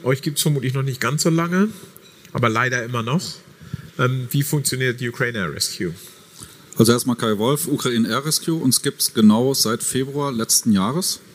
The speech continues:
Speaker 2: Den, den Hintergrund kann sich jeder vorstellen, brauchen wir nicht weiter ins Detail zu gehen. Also alle Bilder, die man sieht, die sind sehr schrecklich. Wir haben sehr viele Freunde auch in der Ukraine vor dem Krieg gehabt, jetzt noch mehr in der Ukraine. Also wir sind gegründet im Februar letzten Jahres, ähm,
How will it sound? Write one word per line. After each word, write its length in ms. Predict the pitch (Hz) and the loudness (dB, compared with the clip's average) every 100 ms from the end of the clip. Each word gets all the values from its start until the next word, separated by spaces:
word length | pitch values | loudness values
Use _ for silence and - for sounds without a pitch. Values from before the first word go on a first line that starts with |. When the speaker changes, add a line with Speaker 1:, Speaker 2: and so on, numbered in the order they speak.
| - 110 | -4 4
Speaker 2:
Den, 280 | 110 104 113 | 4 4 2
den 120 | 104 | 4
Hintergrund 400 | 127 123 117 120 | 4 2 0 -2
kann 160 | 120 | -4
sich 140 | 110 107 | -4 -2
jeder 160 | 104 | -2
vorstellen, 340 | - 123 151 120 | 0 -2 0 0
brauchen 160 | 110 | 0
wir 60 | 110 | -2
nicht 100 | 107 | 0
weiter 220 | 104 104 | -4 -2
ins 160 | 101 - | -2 -2
Detail 320 | 98 90 117 | -2 -4 -4
zu 100 | 139 | -2
gehen. 300 | 131 135 143 - - - - - - | -2 -2 -4 -10 -18 -18 -18 -20 -2
Also 140 | 98 | 2
alle 180 | 104 117 | 4 4
Bilder, 260 | 104 120 120 | 4 2 2
die 120 | 120 | 2
man 220 | 120 113 | 4 4
sieht, 280 | 104 123 - | 4 2 0
die 100 | 110 | 0
sind 420 | 104 110 113 110 | 2 2 2 2
sehr 140 | 110 101 | 2 2
schrecklich. 360 | - 123 107 | 0 -2 -4
Wir 60 | 107 | 0
haben 140 | 104 | 0
sehr 100 | 104 | 0
viele 220 | 101 107 98 | -4 -6 -4
Freunde 340 | - 117 135 | 0 0 0
auch 80 | 131 | -2
in 80 | 131 | -4
der 100 | 127 | -4
Ukraine 440 | 120 123 127 113 | -4 -4 -2 -2
vor 160 | - 135 | 0 0
dem 100 | 147 | 0
Krieg 220 | 151 143 | -2 -4
gehabt, 260 | 147 - | -6 -6
jetzt 320 | 120 - - 123 | -2 0 2 0
noch 140 | 104 | 2
mehr 240 | 110 110 | 2 2
in 100 | 113 | 2
der 140 | 127 135 | 2 0
Ukraine. 520 | 123 139 135 139 143 - - - - - - - - | -2 -2 0 0 0 -4 -18 -16 -16 -18 -20 -20 -4
Also 180 | 110 110 | 0 2
wir 80 | 113 | 4
sind 160 | 123 | 4
gegründet 460 | 127 - 127 131 117 | 2 0 2 2 0
im 100 | 101 | 0
Februar 480 | 113 131 135 135 123 | 2 0 0 0 0
letzten 380 | 113 - 139 | 2 2 4
Jahres, 560 | 131 131 131 131 - - | 2 2 0 0 0 -2
ähm, 600 | 123 107 107 107 107 107 | 0 2 4 4 4 2